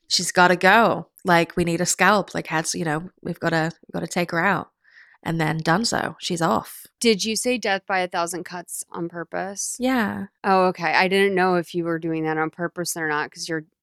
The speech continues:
Speaker 2: a genius.
Speaker 1: Why? <laughs>
Speaker 2: Well, that's 'cause that's the name of one of her songs.
Speaker 1: Oh, I didn't know that.
Speaker 2: Yeah, that's <laughs> what I meant.
Speaker 1: Oh, no, I, I was, yeah,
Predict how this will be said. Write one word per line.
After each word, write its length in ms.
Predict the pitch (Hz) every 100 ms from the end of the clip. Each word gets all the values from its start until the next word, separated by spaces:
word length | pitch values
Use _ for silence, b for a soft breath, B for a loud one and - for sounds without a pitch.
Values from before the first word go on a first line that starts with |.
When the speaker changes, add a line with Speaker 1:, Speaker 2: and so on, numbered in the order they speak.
| -
Speaker 2:
a 60 |
genius. 840 | 180 - 185 165 156 - 190 - b b
Speaker 1:
Why? 440 | - 220 226 202 - - - -
<laughs> 800 | - 285 - 294 277 - - - - 240
Speaker 2:
Well, 140 | 269
that's 280 | 262 269 -
'cause 220 | 294 262
that's 280 | 247 247 - -
the 100 | 247
name 220 | 240 233
of 140 | 220
one 100 | 220
of 100 | 226
her 120 | 220
songs. 400 | 214 285 294 156 277
Speaker 1:
Oh, 140 | 349
I 100 | 381
didn't 240 | 381 381
know 220 | 330 370 403
that. 320 | 151 135 - -
Speaker 2:
Yeah, 320 | 247 285 226
that's 240 | 247 -
<laughs> 0 |
what 100 | 294 339
I 120 | 359
meant. 200 | 285 339
Speaker 1:
Oh, 240 | 269 320 320
no, 300 | 320 330 202
I, 140 | 196 202
I 120 | 220 226
was, 180 | 247 226
yeah, 200 | 226